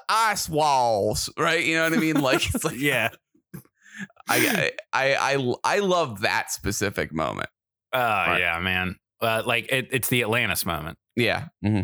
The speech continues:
Speaker 2: You know? Uh, one video that I sent you today that I love about this type of shit is McDojo Life.
Speaker 1: Yeah.
Speaker 2: Um, and these guys are cool. Um, I first heard about them on Instagram. Um,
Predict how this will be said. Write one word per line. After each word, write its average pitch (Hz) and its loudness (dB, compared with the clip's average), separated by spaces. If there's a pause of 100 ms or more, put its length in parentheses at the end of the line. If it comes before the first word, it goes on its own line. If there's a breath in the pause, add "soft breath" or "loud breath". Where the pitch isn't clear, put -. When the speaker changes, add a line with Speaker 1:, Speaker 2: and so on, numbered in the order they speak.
Speaker 2:
You 104 0
know? 90 -2 (640 loud breath)
Uh, 110 0 (1080)
one 170 0
video 143 2
that 110 2
I 101 0
sent 113 0
you 98 2
today 90 0 (220)
that 101 2
I 90 0
love 90 0
about 85 -2
this 85 -2
type 90 -2
of 87 -6
shit 85 0
is 85 -4
McDojo 98 0
Life. 120 0
Speaker 1:
Yeah. 101 0
Speaker 2:
Um, 92 -2 (840)
and 110 -2
these 151 2
guys 117 0
are 101 0
cool. 98 0
Um, 92 0
I 107 -2 (120)
first 160 0
heard 127 2
about 107 0
them 98 0
on 90 0
Instagram. 87 -2 (680 loud breath)
Um, 95 0